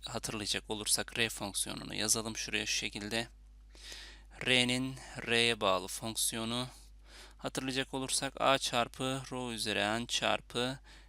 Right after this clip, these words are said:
B bölü, pardon, R, e, rho yazdım yanlışlıkla. R'nin ara bağlı fonksiyonu işte R için A B'yi kullan demişim. A çarpı R üzeri N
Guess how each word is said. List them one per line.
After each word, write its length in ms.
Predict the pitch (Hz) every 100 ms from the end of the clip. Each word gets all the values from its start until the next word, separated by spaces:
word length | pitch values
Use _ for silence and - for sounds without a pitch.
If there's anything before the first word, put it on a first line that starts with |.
| -
B 400 | - 113 131 123
bölü, 460 | 107 101 117 131 127 - - - - - - - - - - -
pardon, 360 | - 95 - 87 -
R, 160 | 101
e, 40 | 92 - - 90 92 90 85 85 82 - - - - - -
rho 140 | 98
yazdım 420 | 95 90 104 107
yanlışlıkla. 720 | 95 101 - - - 117 120 - - - - - - - - 110
R'nin 580 | 123 123 127 131 131 - - - - - - - - 104
ara 260 | 120 127 123
bağlı 280 | 127 127
fonksiyonu 880 | - 131 127 - 131 127 131 135 135 -
işte 460 | - - 120 117 - - - - -
R 160 | 120 113
için 340 | - 131 120 -
A 280 | 110 110
B'yi 160 | 117 120
kullan 420 | - 127 123 123
demişim. 420 | 120 123 - 123 -
A 180 | 135 127
çarpı 600 | - - 107 - 120 123 - - - - - -
R 180 | 123 117
üzeri 360 | 107 101 95
N 300 | 95 113 120